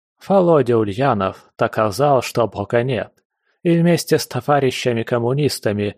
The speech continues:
отменили любую религию. Следуя идеологии их, кто исповедует религию, тот не коммунист. И вообще человек, идущий против общества. А если ещё имеет церковный сан,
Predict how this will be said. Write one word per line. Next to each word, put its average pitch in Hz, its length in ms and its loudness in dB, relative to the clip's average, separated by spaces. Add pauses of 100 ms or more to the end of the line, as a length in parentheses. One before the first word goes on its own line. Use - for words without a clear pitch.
(140)
отменили 143 800 0
любую 123 500 2
религию. 104 680 -2 (500)
Следуя 113 600 0
идеологии 104 840 -2
их, - 260 -20 (280)
кто 190 300 2
исповедует 113 800 0
религию, 123 680 0 (220)
тот 110 300 -2
не 113 140 0
коммунист. 110 760 -4 (320)
И 175 140 2
вообще 160 420 2
человек, 139 640 0
идущий 123 440 -2
против 127 420 0
общества. 101 760 -2 (540)
А 147 140 -2
если 107 640 0
ещё 113 520 0
имеет 104 340 -2
церковный 101 580 -2
сан, 123 500 -4